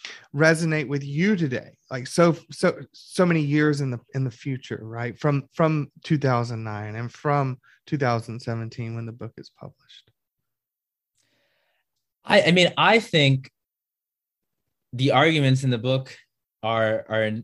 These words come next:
Speaker 2: are, are more relevant now. I mean, I think you're right to point out the fact that,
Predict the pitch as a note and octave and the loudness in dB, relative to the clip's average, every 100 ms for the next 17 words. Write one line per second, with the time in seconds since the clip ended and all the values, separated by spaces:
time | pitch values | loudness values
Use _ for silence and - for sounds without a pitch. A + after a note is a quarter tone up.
0 | - A2+ A#2+ B2+ C3+ A#2 A#2 F3 C3 A2+ | -4 -4 0 2 2 4 4 4 2 -2
1 | F#2 G#2 F#2+ F2+ F#2 - A2+ A2 A2 C3 | -4 -6 -6 -8 -10 -2 0 2 2 2
2 | A#2+ A#2+ A#2 A#2 C#3 C#3 A#2 - B2+ A#2+ | 2 2 2 2 2 0 -8 -4 -2 0
3 | A2+ A2 - G#2 - A2+ G#2+ G#2 - - | 0 0 -4 -16 -2 0 0 -2 -12 -20
4 | _ _ _ _ _ - A#2+ A2 G#2 - | _ _ _ _ _ -6 0 2 2 -4